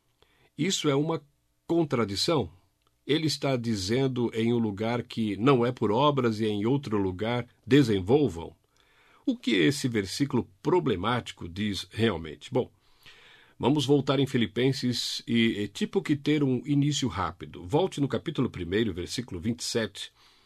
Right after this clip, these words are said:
Ele diz isto, "Vivei", e esta é uma única e importante exortação, "acima de tudo,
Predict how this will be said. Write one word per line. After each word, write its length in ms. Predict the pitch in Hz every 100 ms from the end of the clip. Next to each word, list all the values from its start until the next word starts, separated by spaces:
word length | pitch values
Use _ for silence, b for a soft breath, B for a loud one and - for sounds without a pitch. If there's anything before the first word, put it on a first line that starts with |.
| b b -
Ele 160 | 147 156
diz 280 | 147 143
isto, 340 | 107 90 - 85
"Vivei", 600 | 120 185 117 131 165 208 _ _ _ _ _ _ _ _ -
e 140 | 90
esta 300 | 101 113 -
é 60 | 92
uma 440 | 92 85 73 -
única 640 | - 139 208 139 90 - 85
e 40 |
importante 720 | 101 117 92 87 - 165 - 87
exortação, 840 | 82 110 127 80 - 101 120 156 b b b b -
"acima 680 | 123 - - - 220 214 156
de 120 | 120
tudo, 540 | - 104 113 127 139